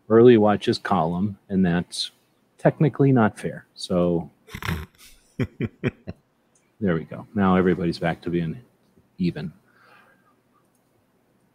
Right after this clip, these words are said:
D J comes up with another question, not in left field. Wait, what is this? We're still good in time. Missouri is the show me state. Show me that you know what Missouri City hosts.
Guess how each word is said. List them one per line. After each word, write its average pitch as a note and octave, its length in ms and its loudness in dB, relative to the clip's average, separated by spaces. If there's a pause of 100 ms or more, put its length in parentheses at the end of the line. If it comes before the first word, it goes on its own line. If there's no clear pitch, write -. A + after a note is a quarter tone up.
D B2+ 120 8
J G2 200 2
comes G#2+ 240 4
up G#2 120 6
with G#2 120 2
another G2+ 280 6
question, G2 440 0
not G2+ 160 -2
in F#2 120 0
left G#2 300 -2
field. F#2+ 420 0 (220)
Wait, G2 160 2
what G#2+ 220 -8
is F2+ 140 -2
this? E2+ 180 -8 (180)
We're G2 100 -8
still G2+ 200 -2
good F#2+ 180 0
in G#2 100 2
time. E2+ 300 -10 (140)
Missouri A2+ 540 6 (100)
is A2 200 4
the C3 120 2
show C3+ 240 -2
me F2+ 160 2
state. D#2+ 420 -10 (640)
Show C3+ 420 2
me C3+ 220 4
that B2 100 4
you A2 180 4
know G#2+ 540 4 (240)
what G#2+ 300 -2
Missouri G#2 680 2
City C3 460 2
hosts. - 920 -8